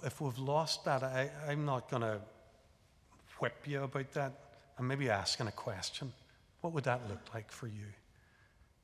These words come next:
to recover the joy of your salvation? Redeemed people celebrate.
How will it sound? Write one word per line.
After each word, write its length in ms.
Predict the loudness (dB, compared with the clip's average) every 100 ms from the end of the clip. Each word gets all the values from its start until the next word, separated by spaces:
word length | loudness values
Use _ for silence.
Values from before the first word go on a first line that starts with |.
| -12
to 140 | -4 -2
recover 680 | -2 0 -2 0 -2 -4 -10 -20 -20 -20 -20 _ -14 -8
the 100 | -6
joy 320 | -4 -2 -2
of 100 | -4
your 120 | -6
salvation? 680 | -6 -6 -6 -8 -10 -10 -10 -20 -20 -20 _ _ _ _ -20 -20 _ -16 -16 -2
Redeemed 640 | 0 4 6 6 4 2 -2 -8
people 420 | -4 -4 -2 -8 -4
celebrate. 1000 | -2 -2 -2 -6 -10 -12 -12 -12 -12